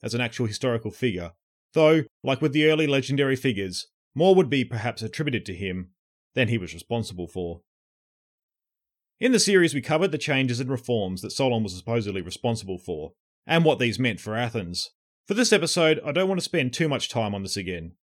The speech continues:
with us just refreshing ourselves. We will look at the situation in Athens before Solon's influence, who he was, and what he would be responsible for. We will then turn to his travels, and this is where I'd like to spend most of our time this episode. There are two particular places Solon would visit,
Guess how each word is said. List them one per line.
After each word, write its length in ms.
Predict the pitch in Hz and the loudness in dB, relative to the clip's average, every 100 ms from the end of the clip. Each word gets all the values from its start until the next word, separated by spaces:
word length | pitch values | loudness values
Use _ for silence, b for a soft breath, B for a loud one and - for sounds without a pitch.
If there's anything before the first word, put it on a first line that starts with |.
| _ - | _ -6
with 120 | 143 | -2
us 120 | 147 | -2
just 200 | - 175 | 0 -2
refreshing 440 | 113 139 131 117 98 | -2 -4 -2 -2 -4
ourselves. 580 | 92 107 90 76 - - _ _ _ _ _ _ - | -4 -4 -4 -8 -14 -18 _ _ _ _ _ _ 0
We 60 | 185 | 6
will 140 | 214 | 8
look 160 | 226 226 | 8 4
at 80 | |
the 40 | 165 | 2
situation 600 | 180 165 160 143 139 139 | -2 -2 0 0 0 -2
in 100 | 131 | -2
Athens 360 | 110 113 110 | -2 -2 -6
before 340 | - 117 131 123 | -6 -4 -2 -2
Solon's 420 | 135 123 120 120 | 0 0 0 -2
influence, 640 | 110 - 92 87 - - - _ _ _ - | -4 -4 -6 -6 -10 -10 -12 _ _ _ 0
who 160 | 170 196 | 6 6
he 80 | |
was, 400 | 147 135 135 117 - _ | 6 2 2 -2 -10 _
and 140 | 135 143 | -2 0
what 180 | 135 123 | 2 2
he 80 | |
would 120 | 120 104 | 0 -2
be 120 | 101 | -6
responsible 580 | 95 - 117 113 92 90 | -6 -4 -4 -4 -8 -8
for. 400 | 101 85 80 - _ _ _ | -6 -6 -8 -14 _ _ _
We 120 | - 160 | -2 2
will 100 | 190 | 2
then 220 | 196 180 | 2 0
turn 320 | - 156 156 | 0 0 0
to 60 | 131 | -2
his 120 | 113 | -4
travels, 540 | - 135 139 135 - _ _ - | -2 -2 -2 -4 -8 _ _ -8
and 140 | 139 | -4
this 100 | 160 | -2
is 80 | 139 | -2
where 200 | 127 135 | 2 2
I'd 80 | 120 | 2
like 140 | 120 | 0
to 60 | 110 | -4
spend 300 | - 127 120 | -2 0 0
most 220 | 120 117 | 0 -2
of 80 | 110 | -2
our 100 | 104 | -4
time 280 | - 110 101 | -4 -4 -4
this 120 | 90 | -6
episode. 600 | 101 98 98 85 82 - _ _ _ _ - | -8 -8 -6 -6 -8 -14 _ _ _ _ -2
There 120 | 175 | 0
are 40 | |
two 220 | 170 220 | 4 4
particular 420 | 214 185 180 165 135 | 4 0 0 0 -2
places 540 | 117 117 - 113 107 | -2 -2 -2 -4 -2
Solon 300 | 131 120 113 | 0 0 0
would 120 | 101 | -2
visit, 340 | 101 87 85 | -4 -6 -8